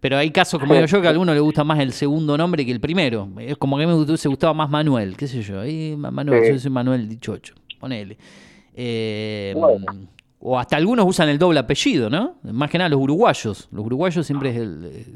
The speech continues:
Speaker 1: usan el doble apellido.
Speaker 2: Como, como el intendente Rodríguez de Buenos Aires.
Speaker 1: Ah, claro, el intendente
Speaker 2: <laughs>
Speaker 1: Rodríguez, sí, es verdad. Rodríguez Larreta. Me había olvidado, mirá, y qué, y qué caso, ¿no? Que usted le dice Rodríguez.
Speaker 2: ¿Cómo,
Speaker 1: Bueno,
Speaker 2: cómo
Speaker 1: eh,
Speaker 2: se olvida todo, no? ¿Cómo pasa todo, no?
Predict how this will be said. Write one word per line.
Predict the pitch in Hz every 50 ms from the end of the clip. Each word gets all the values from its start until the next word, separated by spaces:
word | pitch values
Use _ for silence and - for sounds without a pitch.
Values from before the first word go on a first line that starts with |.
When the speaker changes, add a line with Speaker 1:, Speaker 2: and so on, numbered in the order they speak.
| - - - 117
Speaker 1:
usan | 117 143 - - 139 131
el | 139
doble | 160 151 139 127
apellido. | 113 139 - - 226 165 117 95 90 -
Speaker 2:
Como, | - 214 220 220 214 - _ _ _ _ _ _ -
como | - 113 113 113
el | 113 123
intendente | 120 123 139 131 127 143 147 - 151
Rodríguez | 139 139 147 160 185 196 180 147 123 110 101
de | 110
Buenos | 113 117 120 123 127 - -
Aires. | 160 143 147 156
Speaker 1:
Ah, | 165 180 185 185 185 175 170 160 156 147 139 135 131 123 113 113
claro, | 120 127 135 135 - - 120 117 110 107 104
el | - 113
intendente | - - 120 131 135 135 127 120
Speaker 2:
<laughs> |
Speaker 1:
Rodríguez, | - 131 - 131 127 120 117 113 107 104 98 95 92 -
sí, | - 131 117 107
es | 95 - 110 107
verdad. | 113 110 107 107 98 95
Rodríguez | - - 214 214 127 135 139 143 135 117
Larreta. | 120 117 113 - 123 - 277 - - -
Me | 131 151
había | 175 160
olvidado, | 147 143 135 135 127 113 107 107
mirá, | 113 113 113 110
y |
qué, | 101 117
y | 110 117 113
qué | 123 131 117
caso, | - 127 113 - - 107
¿no? | 101 120
Que | 123 113
usted | 110 - 123
le | 117
dice | 117 110 - 110
Rodríguez. | 101 110 107 107 107 107 101 101 92 - - - - - - - - - - - - _ _ _
Speaker 2:
¿Cómo, | - 170 165
Speaker 1:
Bueno, | 151 147 143 139 117
Speaker 2:
cómo | - - 143 147
Speaker 1:
eh, | 143 -
Speaker 2:
se | -
olvida | 131 127 127 147 151 143 135 123 117
todo, | 104 - 135 127 120 117 113
no? | 117 131 135 131
¿Cómo | 131 135 131 127 120 -
pasa | 139 135 123 - - 113 110 101
todo, | - 131 123 120 113 110 104
no? | 113 123